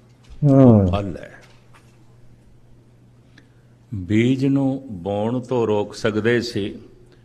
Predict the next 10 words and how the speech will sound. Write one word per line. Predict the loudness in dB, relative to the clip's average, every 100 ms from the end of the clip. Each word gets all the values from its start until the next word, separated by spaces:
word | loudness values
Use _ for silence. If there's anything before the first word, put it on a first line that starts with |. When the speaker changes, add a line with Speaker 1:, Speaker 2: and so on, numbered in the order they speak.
| _ _ _ _ -14
Speaker 2:
ਬੂਟੇ | -8 -8 -4 -2 0
ਨੂੰ | 0
ਵੀ | 0 -2
ਪੁੱਟਿਆ | -4 -6 -4 -4
ਜਾ | -4 -8
ਸਕਦਾ | -8 -10 -12 -16
ਹੈ। | -20 -20 -20 -20 -20 -20 _ _ _ _ -12
Speaker 1:
ਬਿਲਕੁਲ। | -2 0 2 0 -4 -10 -16 -20 -12
Speaker 2:
ਪਰ | -10
ਹੁਣ | -8 -6 -8